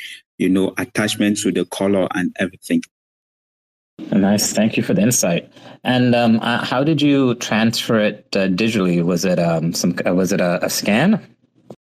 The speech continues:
Speaker 1: Uh, thank you so much. You know, um, I think we are discussing that the other day with, uh, Louis Chris, and that's what I de-, I desire to do one day, to be able to get a,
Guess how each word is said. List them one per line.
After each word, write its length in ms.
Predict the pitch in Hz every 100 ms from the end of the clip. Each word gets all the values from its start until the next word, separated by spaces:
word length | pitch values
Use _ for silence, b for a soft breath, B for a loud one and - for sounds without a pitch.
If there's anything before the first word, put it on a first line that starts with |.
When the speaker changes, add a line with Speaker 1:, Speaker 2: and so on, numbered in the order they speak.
| _ _ _ - - -
Speaker 1:
Uh, 300 | 120 120 107
thank 320 | 123 123 135
you 80 | 127
so 180 | 113
much. 320 | 110 104 98 -
You 220 | 85 117 117
know, 320 | 123 117 -
um, 400 | 113 98 90 87 - - _ _ - _ - - _ -
I 80 | 117
think 300 | - 139 151
we 100 | 123
are 160 | 107 104
discussing 640 | 101 - 117 113 113 107
that 240 | 101 101 _ 101
the 120 | 90
other 240 | 104 98 95
day 160 | 98
with, 240 | 95 92 - 87
uh, 40 |
Louis 300 | 85 92 90
Chris, 180 | - 90 - B B B _ -
and 400 | 98 95 90 - -
that's 280 | - 117 113
what 160 | 110
I 120 | 107 95
de-, 220 | 95 87
I 140 | 98 95
desire 480 | 92 90 101 101 95
to 160 | 95
do 340 | 92 98 95 -
one 240 | 95 95 90
day, 240 | 87 - -
to 120 | 101 95
be 140 | 95
able 200 | 98 104
to 280 | - 95 87
get 260 | - 98 -
a, 200 | 92